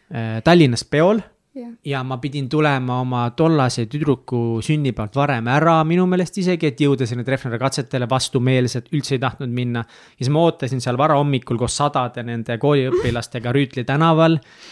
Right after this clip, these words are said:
Speaker 1: et siis minna sinna katsetele ja saada teada, et ma ei saa sinna. Ja inimesed lähevad, lõpuks uksed tehakse lahti, lähme, lähme sisse, lähme sisse.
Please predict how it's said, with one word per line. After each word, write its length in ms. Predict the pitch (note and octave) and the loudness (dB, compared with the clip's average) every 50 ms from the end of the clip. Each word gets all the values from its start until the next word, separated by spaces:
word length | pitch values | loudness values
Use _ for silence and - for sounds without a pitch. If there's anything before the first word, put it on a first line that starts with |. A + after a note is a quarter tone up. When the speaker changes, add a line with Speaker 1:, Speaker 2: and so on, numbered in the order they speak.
| - - - - - - _ _ - | -20 -20 -20 -20 -20 -20 _ _ -6
Speaker 1:
et 240 | C#3 A#2+ B2 - - | -4 -4 -4 -6 -8
siis 200 | - C3 G#2+ B2+ | -8 -6 -4 0
minna 420 | C#3 D3+ D#3+ D#3 D3 C#3 C3+ C#3 | 2 4 4 4 4 4 2 2
sinna 260 | B2 B2+ C#3 C3 C3 | 2 0 0 -2 -2
katsetele 760 | B2 B2 D3+ C#3+ - - C#3 C3 - - - C3 B2+ B2 B2 B2 | 0 0 0 0 -2 -2 -4 -4 -4 -2 -2 0 0 2 2 2
ja 100 | B2 B2 | 0 2
saada 320 | C3+ C#3+ B2+ B2+ A2+ B2 | 2 2 2 2 0 -2
teada, 320 | G#2+ C#3 C3 B2 A#2+ A2 | 0 2 2 2 2 0
et 80 | A2+ - | -2 -2
ma 80 | B2 B2 | -2 0
ei 60 | A2+ | 2
saa 200 | D#3 D#3+ D3 C3 | 2 4 4 4
sinna. 360 | A2+ C3 B2 A#2+ A#2+ B2 D4 C4+ - - - - - - - - - - _ _ _ _ _ _ _ _ _ _ - | 4 2 2 2 4 2 2 0 -2 -6 -16 -18 -20 -20 -20 -20 -20 -20 _ _ _ _ _ _ _ _ _ _ 0
Ja 800 | D3 D3 C#3+ C#3 C#3 C3+ C3 C3 B2+ B2+ B2 B2 B2 B2 C#3 - | 2 2 2 2 2 2 2 0 2 2 2 2 0 0 -2 0
inimesed 460 | F3 E3+ E3+ E3+ D#3 B2+ - C3 B2 - | 2 4 4 6 4 2 0 -2 0 2
lähevad, 340 | D#3 D#3 D#3+ C#3 A#2+ B2+ A#2+ | 4 4 4 4 2 0 -2
lõpuks 240 | D3 C#3+ C3+ A#2 C#3 D#3 | -4 -4 -2 0 2 2
uksed 220 | D#3+ - C#3+ B2+ - | 2 0 -2 -4 -4
tehakse 200 | B2+ - - C#3+ | -6 -6 -2 0
lahti, 320 | D#3+ F#3 E3+ - - - C3 | 0 0 0 -2 -4 -4 -2
lähme, 180 | B2+ C3 B2+ C3+ | -2 0 0 0
lähme 180 | D3 D3+ C#3+ | 2 2 2
sisse, 280 | C3 E3+ F#3 - - D3 | 2 0 0 0 0 0
lähme 160 | C3+ C3 B2+ D3 | 2 2 4 4
sisse. 200 | F#3 F#3 - | 2 2 2